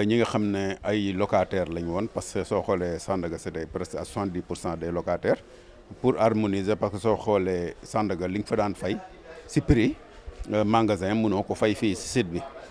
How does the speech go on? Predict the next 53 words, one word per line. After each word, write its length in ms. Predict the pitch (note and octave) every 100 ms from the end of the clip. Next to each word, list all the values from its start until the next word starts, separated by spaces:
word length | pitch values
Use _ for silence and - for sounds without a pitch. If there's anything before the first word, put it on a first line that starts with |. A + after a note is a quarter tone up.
| - -
Léegi 180 | G2+ G#2+
nag 120 | A2+
dafa 140 | A2 A#2
amoon 200 | B2 A#2+
waxtaan 400 | C3 - B2+ B2+
bu 60 |
waroon 260 | B2+ B2 B2
jiitu, 300 | G#2+ B2 - - - - - -
bu 100 | G#2
waroon 260 | A2 A#2 A2 F2+
jiitu 380 | A2 A2+ C#3+
pour 240 | - B2 G#2
que 320 | A2+ G2+ - A2
ñu 160 | A#2
mën 240 | A2+ A2+ A2
a 80 | G#2
sensibiliser 720 | - G#2+ G#2+ F#2 G2 F2+ G2+
ñëpp, 180 | A2 - - - - -
nga 100 | G#2+
xam 200 | A#2 A2
ne 80 | G#2+
ñëpp 180 | A#2+ A#2+
dinañ 240 | A2 G#2
mën 140 | G#2 G#2
a 40 |
ñëw 260 | G2 G2+ G2+
go, 240 | F#2 A2+
nga 120 | A#2+ G2
xam 140 | A2
ne 80 | F#2+
propriétaires 760 | - A#2 A2 B2 G#2 F#2+ F#2+ F2+
yi 60 |
ak 100 | - G#2+
bailleurs 400 | A2+ G#2+ G2+ F#2
yi 40 | E2
dañ 180 | A2 A2
mën 120 | A2+
a 40 |
déggoo, 320 | G2 G2 F2 F#2
dañ 120 | A2
mën 120 | A2+
a 40 | A2
wax 160 | F2+
même, 240 | F#2+ A2 A2
même 200 | G#2+ G#2
langage. 480 | G2+ G2 F#2 A2+ - - - -
Su 100 | -
boobaa 380 | A2 A#2 G2 F#2+
nag 140 | F#2+ F#2+ A#2
ñëw 220 | B2 B2
bi 120 | G#2
day 160 | G#2 G2+
yomb, 280 | G2+ F#2+